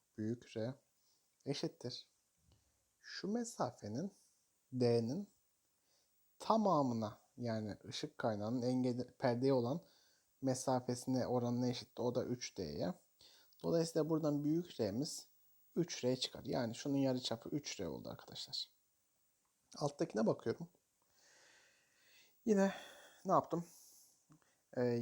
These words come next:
Y engelin üstüne çizdim. Bir de altına çizeceğim şu üstü. Altına çizdiğimiz zaman da yine şöyle bir yere geliyor. Orada da arkadaşlar şu bölge gölge oluyor.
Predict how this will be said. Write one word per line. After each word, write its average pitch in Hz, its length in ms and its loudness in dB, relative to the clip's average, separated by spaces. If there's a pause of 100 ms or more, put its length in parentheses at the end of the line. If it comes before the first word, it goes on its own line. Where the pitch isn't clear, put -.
(140)
Y 143 220 6
engelin 123 760 2
üstüne 131 480 -2
çizdim. 117 540 -2 (800)
Bir 139 260 2
de 123 200 0 (680)
altına 127 440 0
çizeceğim 131 520 -6
şu - 160 -12
üstü. - 600 -6 (760)
Altına 147 460 -4
çizdiğimiz 143 580 -2
zaman 135 420 2
da 123 220 -4 (800)
yine 65 140 -10
şöyle 90 340 -4
bir 113 60 -2
yere 117 180 -4
geliyor. 110 640 -6 (760)
Orada 165 280 0
da 151 60 4
arkadaşlar 143 640 -2 (260)
şu 156 280 -6
bölge 131 420 2 (760)
gölge 120 340 0
oluyor. 113 520 -2